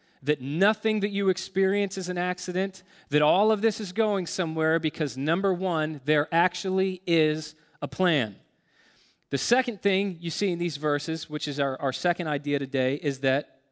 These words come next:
absolutely everything in history is a part of this plan.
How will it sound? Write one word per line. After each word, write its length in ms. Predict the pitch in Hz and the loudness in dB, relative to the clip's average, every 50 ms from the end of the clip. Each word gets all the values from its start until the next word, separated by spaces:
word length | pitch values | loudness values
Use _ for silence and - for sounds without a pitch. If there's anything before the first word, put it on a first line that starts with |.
| _ _ - | _ _ 2
absolutely 760 | 156 180 185 - - - 170 165 165 165 147 143 139 - - - | 4 4 2 2 -2 -6 -6 -6 -4 -4 -4 -4 -4 -4 -6 -4
everything 640 | - - 185 160 165 160 139 - - 160 151 151 160 | 0 0 0 0 -2 -6 -6 -6 -4 -4 -4 -4 -4
in 140 | 165 135 135 | -4 -4 -2
history 560 | 151 202 226 - - - 131 123 139 165 - _ _ _ _ _ _ _ - | -2 -2 -2 -2 -4 -6 -4 -4 -4 -4 -6 _ _ _ _ _ _ _ -2
is 160 | 190 185 190 | 0 0 0
a 40 | 196 | -2
part 360 | - - - 226 233 240 226 | -4 0 2 2 4 4 2
of 80 | 214 180 | 2 0
this 180 | 151 131 - | -2 -4 -4
plan. 520 | - - - 156 131 113 107 101 98 - | -10 -8 -4 -2 -2 -2 -4 -6 -14 -20